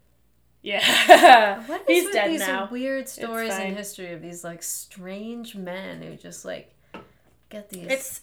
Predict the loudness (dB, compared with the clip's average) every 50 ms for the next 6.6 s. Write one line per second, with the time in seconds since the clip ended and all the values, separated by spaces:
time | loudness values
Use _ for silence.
0 | _ -6 -6 -4 -6 -8 -6 -2 0 2 4 4 4 4 4 2 -2 -6 -10 -18
1 | _ _ _ _ _ -20 -10 -6 -4 -4 -4 -4 -6 -8 -6 -4 -4 -4 -4 -6
2 | -8 -8 -4 -4 -4 -4 -4 -6 -8 -8 -8 -10 -12 -14 -10 -10 -8 -8 -8 -12
3 | -16 -14 -8 -6 -6 -6 -4 -6 -6 -8 -10 -14 -18 _ _ _ _ _ _ _
4 | _ _ _ _ _ _ _ _ _ -20 -20 -12 -10 -8 -4 -4 -4 -2 -2 -4
5 | -6 -8 -8 -10 -10 -6 -6 -6 -6 -6 -8 -10 -10 -10 -12 -14 -14 -14 -14 -10
6 | -10 -10 -10 -10 -12 -14 -12 -10 -10 -12 -12